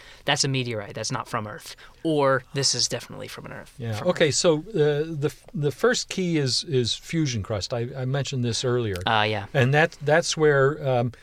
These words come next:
Speaker 2: going through the atmosphere, friction with the air, uh, causes the outer surface to melt, uh, and actually, you know,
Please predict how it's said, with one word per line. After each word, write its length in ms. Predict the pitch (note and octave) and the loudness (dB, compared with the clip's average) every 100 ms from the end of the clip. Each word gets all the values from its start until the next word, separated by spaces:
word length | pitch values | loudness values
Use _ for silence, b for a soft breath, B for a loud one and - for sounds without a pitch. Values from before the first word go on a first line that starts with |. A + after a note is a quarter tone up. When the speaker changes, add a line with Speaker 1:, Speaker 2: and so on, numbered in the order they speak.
| B B | B B
Speaker 2:
going 260 | D#3+ D#3+ D3+ | 4 4 4
through 220 | - D#3+ | 0 0
the 160 | C3+ C#3+ | 4 4
atmosphere, 440 | E3+ D3+ - B2+ | 4 0 0 0
friction 420 | - F#3 - F3 | 2 2 2 0
with 120 | C#3 B2+ | 0 0
the 160 | C3+ | 2
air, 360 | D3 E3+ C#3 B2+ B B B - D#3+ | 4 6 8 6 B B B -8 0
uh, 160 | C3 C3 | 0 2
causes 440 | D3+ D3+ C3+ C#3 | 4 4 4 0
the 120 | B2+ | 4
outer 200 | C#3+ D#3 | 4 6
surface 520 | C#3 - D#3+ - C#3 - | 4 4 4 2 -2 -2
to 120 | C3+ | 0
melt, 480 | A#2+ D3+ G3+ C3+ - B B - | 2 4 4 2 0 B B -4
uh, 200 | B2+ C3 | 0 0
and 260 | C#3+ C3 B2+ | 2 0 2
actually, 360 | D3 - C3 | 0 0 -2
you 400 | A#2 B2+ E3 C3+ | -2 -4 -4 -2
know, 200 | A2 A2 | 0 -2